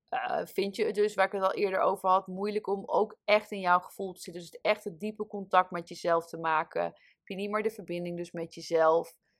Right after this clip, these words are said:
Waardoor het dus ook weer lastig wordt om je intuïtie, eh, te raadplegen en hierop te vertrouwen en naar te handelen.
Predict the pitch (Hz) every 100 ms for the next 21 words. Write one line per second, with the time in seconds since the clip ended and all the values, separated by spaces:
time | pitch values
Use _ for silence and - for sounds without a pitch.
0 | _ _ _ - 165 175 180 175 175 180
1 | 175 175 165 175 180 - 175 170 175 185
2 | 180 185 202 262 262 - 247 240 233 214
3 | 214 208 208 - 214 202 202 202 208 196
4 | 214 196 190 190 190 - 196 - 202 -
5 | 196 190 185 180 180 175 180 165 175 175
6 | 170 190